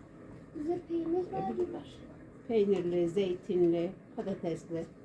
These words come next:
Speaker 2: Artık hangi iç harcını seviyorlarsa ondan ekleyebilirsiniz. Tabii ki Yeter peynirli sever. Sadece peynirli yer.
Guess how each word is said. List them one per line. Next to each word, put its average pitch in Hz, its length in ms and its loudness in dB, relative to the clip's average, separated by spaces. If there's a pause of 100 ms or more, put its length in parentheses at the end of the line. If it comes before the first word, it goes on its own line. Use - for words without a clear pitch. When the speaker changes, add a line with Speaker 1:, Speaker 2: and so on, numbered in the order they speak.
(1700)
Speaker 2:
Artık 180 300 -8
hangi 190 260 -4
iç - 180 -8
harcını 156 300 -4
seviyorlarsa - 760 -6 (580)
ondan 147 240 -6
ekleyebilirsiniz. 160 880 -8 (120)
Tabii - 160 -4
ki - 160 -4
Yeter 165 420 0
peynirli 156 400 -6
sever. 143 420 -8 (1500)
Sadece 165 340 -6
peynirli 156 480 -4
yer. 147 220 -10